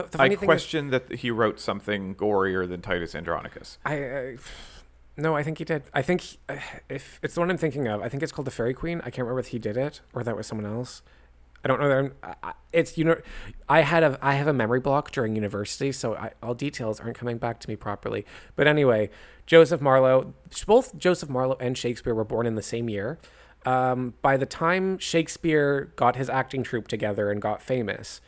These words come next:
Speaker 1: uh, Joseph Marlowe had already gotten famous to be, like, the premier playwright of London and died.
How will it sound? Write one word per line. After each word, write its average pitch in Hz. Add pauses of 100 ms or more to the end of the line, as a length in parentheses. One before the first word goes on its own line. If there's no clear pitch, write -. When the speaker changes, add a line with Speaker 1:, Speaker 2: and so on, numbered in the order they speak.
(500)
Speaker 1:
uh, 117
Joseph 139
Marlowe 127
had 120
already 117
gotten 151
famous 123
to -
be, 127
like, 117
the 120
premier 135
playwright 120
of 113
London 107
and 120
died. -